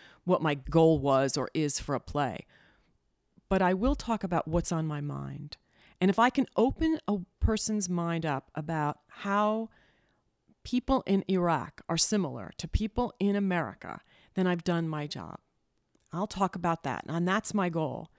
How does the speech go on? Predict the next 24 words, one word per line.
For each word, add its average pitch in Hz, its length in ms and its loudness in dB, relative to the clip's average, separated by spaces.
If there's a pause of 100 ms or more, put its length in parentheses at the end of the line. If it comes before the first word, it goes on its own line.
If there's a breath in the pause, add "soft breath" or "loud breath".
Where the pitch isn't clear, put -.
(600 soft breath)
If - 160 -2
I 214 100 4
can 233 140 -2
help 233 420 -2
a 190 100 0
rabbi 185 460 2
or 170 200 -2
a 170 40 -4
cantor 170 520 -4 (240 loud breath)
connect 196 460 0
to - 120 -4
their 175 220 0
congregation 156 880 -4
or 160 160 -6
connect 180 580 -2 (120)
to 165 340 -2 (360 loud breath)
a 180 60 0
group 180 260 2
of 170 200 -4
people 156 480 -2 (480 loud breath)
and 165 320 -2 (320)
show 208 560 2 (140)
that 160 480 -2
person, 175 500 -2